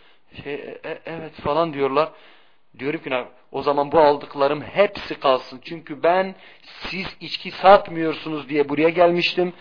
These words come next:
Bu alışverişi yaptım. Ancak ben fark ettim ki siz içki satıyorsunuz.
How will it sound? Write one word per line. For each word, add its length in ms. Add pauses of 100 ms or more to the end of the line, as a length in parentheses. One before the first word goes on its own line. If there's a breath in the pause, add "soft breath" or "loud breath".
(320 loud breath)
Bu 80
alışverişi 640
yaptım. 440 (280 loud breath)
Ancak 480
ben 120
fark 300
ettim 260
ki 100
siz 280
içki 240
satıyorsunuz. 760